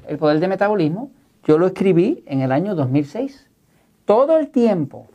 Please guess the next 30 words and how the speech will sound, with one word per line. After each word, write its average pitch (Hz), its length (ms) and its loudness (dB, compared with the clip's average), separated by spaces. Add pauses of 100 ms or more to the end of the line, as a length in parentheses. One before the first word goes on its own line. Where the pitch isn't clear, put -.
(160)
todo 220 320 2
lo 202 120 0
que 185 120 -2
les 165 120 0
he 180 40 0
estado 180 400 -2
recomendando 156 840 -2 (680)
ha 143 120 -6
sido 185 320 0
porque 139 360 -2
yo 170 340 0 (100)
lo 147 140 0
aprendí 131 500 -2
en 139 120 -2
la 110 80 -4
ciencia. - 440 -10 (120)
Yo 156 160 0
no 208 160 0
creo 208 420 0 (260)
en 139 200 2
teorías, 117 520 -2 (140)
yo 147 140 -6
creo 233 220 -4
en 185 40 -6
la 123 120 -10
ciencia. 156 420 -8
Yo 147 160 -16
soy 202 180 -8
un 226 80 -6
científico, 220 680 -4